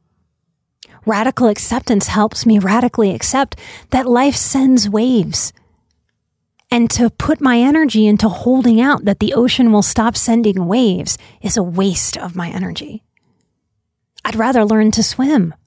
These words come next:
I'd rather learn to surf. I'd rather learn to drive a boat. There are many options in this healing path. It does not have to be a one-size-fits-all.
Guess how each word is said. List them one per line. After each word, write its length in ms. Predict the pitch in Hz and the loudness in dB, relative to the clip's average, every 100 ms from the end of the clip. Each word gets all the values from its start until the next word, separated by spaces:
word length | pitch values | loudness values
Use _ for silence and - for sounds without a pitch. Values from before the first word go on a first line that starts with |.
| - | -10
I'd 160 | - | -2
rather 240 | 254 269 262 | 2 4 4
learn 260 | 247 269 262 | 4 2 2
to 120 | 240 | 0
surf. 480 | - 320 370 196 - - _ _ _ _ _ _ - | 0 2 2 0 -8 -18 _ _ _ _ _ _ -10
I'd 160 | 277 262 | -6 0
rather 300 | 311 320 302 | 2 2 2
learn 300 | 285 302 302 | 4 2 2
to 340 | 254 269 220 _ _ - | 0 -2 -4 _ _ -4
drive 260 | 320 311 302 | 0 2 0
a 60 | |
boat. 340 | 220 330 339 - - _ _ _ _ _ _ _ _ _ _ _ | 2 2 2 -2 -16 _ _ _ _ _ _ _ _ _ _ _
There 140 | - 240 | -2 2
are 40 | |
many 440 | 233 233 247 269 247 | 4 4 4 2 0
options 640 | 196 254 - - 208 196 | -2 -4 -2 0 2 2
in 180 | - 214 | 2 4
this 180 | 214 - | 4 0
healing 380 | - 214 208 196 | 0 2 4 2
path. 420 | - 196 170 - | -2 -4 -4 -6
It 200 | 233 196 | -4 0
does 180 | 208 202 | 2 4
not 220 | 208 208 | 4 4
have 160 | 214 - | 0 -2
to 100 | 185 | -2
be 160 | 180 | 2
a 100 | 196 | 2
one-size-fits-all. 1300 | 185 196 196 - 185 185 - - 185 - 277 208 190 | 2 2 2 0 -2 -2 -6 -8 -8 -2 -2 -2 -8